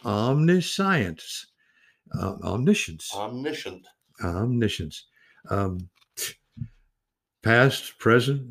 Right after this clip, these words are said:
Speaker 1: future, they're all like an open scroll to him. No ending to it.
Speaker 2: That's right.
Speaker 1: He just knows it all.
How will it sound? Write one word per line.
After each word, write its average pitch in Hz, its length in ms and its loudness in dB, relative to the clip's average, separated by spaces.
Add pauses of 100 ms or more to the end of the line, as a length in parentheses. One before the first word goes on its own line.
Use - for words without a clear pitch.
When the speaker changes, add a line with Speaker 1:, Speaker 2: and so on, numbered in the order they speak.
(120)
Speaker 1:
future, 143 560 2 (880)
they're 117 180 6
all 127 140 6
like 131 180 6
an 123 100 6
open 147 260 4
scroll 117 460 4
to 90 60 2
him. 80 320 -4
No 120 200 4
ending 143 300 2
to 92 140 -4
it. 80 80 -10
Speaker 2:
That's 87 200 -20
right. - 180 -18 (320)
Speaker 1:
He 101 140 -2
just 104 280 -2
knows 98 260 -2
it 139 120 0
all. 156 340 -4